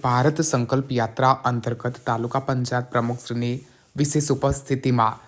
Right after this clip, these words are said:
સત્યાવીસ જાન્યુઆરી સુશાસન દિવસની ઉજવણી કરવા માટે કાર્યક્રમનું આયોજન કરવામાં આવ્યું છે. કાર્યક્રમમાં સરકારશ્રીની વિવિધ યોજનાના લાભાર્થીઓએ સરકારની યોજનાઓનો લાભ લીધો. તેમણે તેમનો અનુભવ વ્યક્ત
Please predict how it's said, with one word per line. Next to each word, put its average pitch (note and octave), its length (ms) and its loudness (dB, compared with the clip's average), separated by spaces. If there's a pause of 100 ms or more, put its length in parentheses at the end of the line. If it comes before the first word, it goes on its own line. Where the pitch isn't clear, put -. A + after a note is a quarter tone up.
(260)
સત્યાવીસ C#3 580 2
જાન્યુઆરી B2 520 2
સુશાસન C3+ 600 -2
દિવસની A#2+ 400 -2 (140)
ઉજવણી B2+ 400 -2
કરવા A#2 260 -2
માટે A#2 240 0 (140)
કાર્યક્રમનું A2+ 520 -4 (120)
આયોજન A#2 420 -4
કરવામાં A2 340 -2
આવ્યું G#2+ 300 -6
છે. A#2 100 -6 (1080)
કાર્યક્રમમાં C3 640 6
સરકારશ્રીની C3 720 2
વિવિધ B2+ 320 0
યોજનાના A#2 500 0
લાભાર્થીઓએ A2+ 580 0 (580)
સરકારની D#3 520 4
યોજનાઓનો C3 500 2 (160)
લાભ B2+ 380 0
લીધો. B2 260 -2 (680)
તેમણે B2+ 400 2 (160)
તેમનો A#2+ 220 -2 (120)
અનુભવ C3 360 0
વ્યક્ત B2+ 180 -6